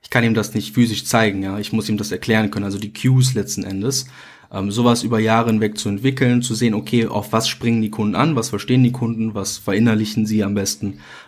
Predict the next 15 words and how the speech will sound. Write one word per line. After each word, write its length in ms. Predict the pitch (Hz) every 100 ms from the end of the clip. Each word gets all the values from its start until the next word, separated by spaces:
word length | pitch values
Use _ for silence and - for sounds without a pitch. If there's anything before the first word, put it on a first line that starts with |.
| -
Ähm, 180 | 98 98
das 260 | 101 -
ist, 500 | - 110 104 - -
denke 240 | 104 107 107
ich, 60 |
so, 360 | - 98 95 95 _ -
äh, 60 | -
Main 300 | 110 104 104
Takeaway 440 | 98 98 98 95 98
aus 180 | 123 -
der 80 |
ganzen, 380 | 101 98 - 98 - -
aus 120 | -
der 80 | 101
Sache. 280 | 98 -